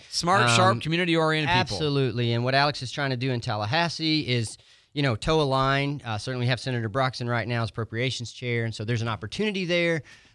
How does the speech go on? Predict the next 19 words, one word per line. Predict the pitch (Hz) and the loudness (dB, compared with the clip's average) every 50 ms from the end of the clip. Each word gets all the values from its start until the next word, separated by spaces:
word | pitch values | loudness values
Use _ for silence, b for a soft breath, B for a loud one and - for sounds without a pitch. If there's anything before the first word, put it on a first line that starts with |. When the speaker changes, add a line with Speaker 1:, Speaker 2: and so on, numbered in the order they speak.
| B | B
Speaker 2:
Um, | - 117 120 117 113 113 113 107 - _ | -2 0 2 2 2 0 0 -2 -4 _
but, | - 175 - - | -4 -4 -4 -4
but, | 139 196 - 135 139 | -6 -6 -6 -6 -6
but | 185 135 117 | -6 -4 -2
there's | 165 190 175 - | -2 -2 -2 -2
still, | - - 208 202 185 175 | 0 2 4 4 4 4
there's | 143 151 175 151 | 2 0 -2 -2
a | 160 | -2
hierarchy. | 143 156 151 143 127 117 113 110 - - 117 110 | 0 0 2 2 4 4 2 0 -2 -4 -4 -2
There's | 127 139 139 135 110 139 | -2 -2 -2 -2 -4 -4
a, | 135 127 123 113 107 | -4 -4 -4 -4 -6
there's | 127 135 117 | -6 -8 -6
a | 127 | -4
way | 127 139 139 | 0 0 0
of | 131 110 | 0 0
doing | 107 147 147 143 139 120 | 0 0 2 2 0 0
things. | - 139 131 135 131 131 135 117 - | 0 0 0 2 2 0 0 -2 -4
And | 117 113 107 | -6 -6 -4
so, | - 139 135 131 127 110 | -2 0 0 0 0 -2